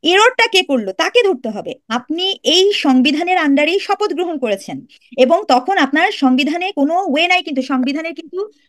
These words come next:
কোনো option না থেকে Supreme কোর্টের, আহ, দ্বারস্থ হয়েছেন এবং Supreme Court আপনাকে অন্তর্বর্তীকালীন সরকারের সাজেশন দিয়েছে। এবং আপনি তখন কি করেছেন? আপনি তখন এই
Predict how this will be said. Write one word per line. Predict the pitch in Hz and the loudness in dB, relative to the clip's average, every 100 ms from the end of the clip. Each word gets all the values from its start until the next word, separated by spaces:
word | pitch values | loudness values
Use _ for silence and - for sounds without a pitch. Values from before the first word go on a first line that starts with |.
| - | -4
কোনো | 294 | 0
option | 269 - | 0 -2
না | 370 277 | -4 -2
থেকে | 262 302 | -2 -4
Supreme | 349 330 381 392 | -4 -2 0 -2
কোর্টের, | 349 294 302 - _ - - | -4 -4 -6 -18 _ -20 -8
আহ, | 208 | 0
দ্বারস্থ | 226 277 285 | 2 2 0
হয়েছেন | 349 339 392 | -2 -2 -4
এবং | 311 | -6
Supreme | 269 277 330 | -4 -4 -4
Court | 349 311 | -2 -2
আপনাকে | 254 269 381 523 _ _ | 0 2 0 -2 _ _
অন্তর্বর্তীকালীন | - 269 285 294 277 269 294 | 2 2 4 -2 -2 -2 -2
সরকারের | 269 247 277 494 - _ _ | -2 -2 -2 -2 -4 _ _
সাজেশন | 330 311 294 | 0 0 0
দিয়েছে। | 226 - - | -2 -4 -10
এবং | 208 262 | -4 -2
আপনি | 254 277 | -2 -2
তখন | 294 302 359 | -4 -4 -4
কি | 359 | -2
করেছেন? | 359 370 508 | -2 -4 -4
আপনি | 240 247 | -2 -2
তখন | 277 294 453 587 - - | -2 -4 -6 -12 -20 0
এই | 320 427 | 4 4